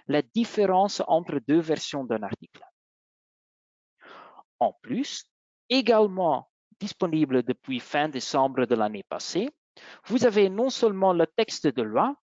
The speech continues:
mais si vous cliquez ici sur arrêté d'exécution, vous avez une liste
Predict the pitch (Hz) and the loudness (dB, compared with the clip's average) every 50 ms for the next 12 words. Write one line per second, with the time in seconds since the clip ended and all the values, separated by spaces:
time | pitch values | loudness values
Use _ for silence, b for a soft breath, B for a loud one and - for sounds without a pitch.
0 | _ _ b b b - 185 - - 226 185 196 196 - 175 165 - - 139 120 | _ _ b b b -6 -6 -2 -2 -2 -2 -4 -2 -2 -2 -2 0 -2 -2 -2
1 | 113 123 - - 277 269 - - - 202 185 - B B B B - 214 240 240 | -2 -4 -4 -4 -2 -2 -2 -4 -2 -2 -4 -4 B B B B 0 0 2 2
2 | 226 220 _ - 185 147 131 202 240 - - - 240 - - 151 135 - - 165 | 2 2 _ 2 2 4 4 2 0 0 -4 -10 -10 -8 -8 -10 -10 -8 -6 -6
3 | 190 262 330 311 - _ _ _ _ B B B B B B B - 226 254 - | -4 -4 -6 -8 -10 _ _ _ _ B B B B B B B -6 0 2 2
4 | 269 226 202 240 247 254 - - - 196 190 175 160 156 180 247 285 - - - | 2 2 2 0 0 0 -2 -6 -8 -2 2 2 2 4 2 0 -4 -4 -8 -12
5 | - - | -6 -4